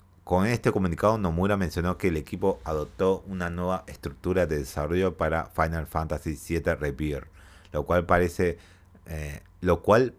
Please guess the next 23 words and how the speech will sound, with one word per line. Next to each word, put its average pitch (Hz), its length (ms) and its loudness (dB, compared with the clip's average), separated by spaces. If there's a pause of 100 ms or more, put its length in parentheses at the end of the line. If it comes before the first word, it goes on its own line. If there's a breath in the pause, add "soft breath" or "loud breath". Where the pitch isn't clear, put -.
parece 98 640 0
aceleró 78 680 0
el 82 100 -6
proceso, 80 480 -4
por 76 160 -2
lo 69 160 -4
que 73 200 -6
no 80 240 -4
se 85 240 -2 (100)
descarta 80 720 -4
que - 160 -6
la 71 140 -6
tercera 78 460 -4
parte 80 420 -4 (300 loud breath)
de, 76 300 -2 (180)
eh, 69 440 -10 (180)
del 80 420 0 (280)
remake 78 640 -2
salga 82 500 -2
antes 85 400 -2
de 73 280 -2
lo 71 120 -6
esperado. 71 580 -8